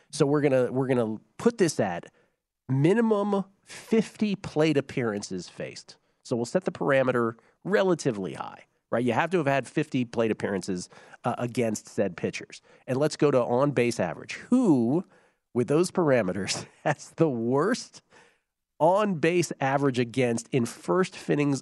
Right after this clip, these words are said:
first innings alone this year? If you get this, if either one of you gets this, I'm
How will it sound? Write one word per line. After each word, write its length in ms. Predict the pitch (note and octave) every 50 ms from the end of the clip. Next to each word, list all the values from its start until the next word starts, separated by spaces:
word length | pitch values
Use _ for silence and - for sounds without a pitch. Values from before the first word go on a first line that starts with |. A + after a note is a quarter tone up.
| - C#3+
first 300 | B2+ - E3+ F3 - - -
innings 260 | - D#3 D3+ D3 C#3 B2
alone 580 | A2+ A2+ A2 A#2+ B2+ C3 C3 B2+ B2 A2+ G#2
this 240 | G#2+ G#2+ G#2 - -
year? 320 | F#2+ E2+ D2 C2 - - -
If 120 | - D3 D#3+
you 140 | A3+ C#4
get 280 | A3+ E3 D#3 C#3 B2 -
this, 140 | A2+ G#2+ A2+
if 100 | D3+ F#3+
either 140 | C4+ C#4+ A3+
one 140 | F#3+ F3+
of 80 | C3+ A#2
you 120 | A#2 A2
gets 260 | G#2 A2 G2 F#2+ - -
this, 240 | - E2 E2 -
I'm 200 | - D2+ C2 C2+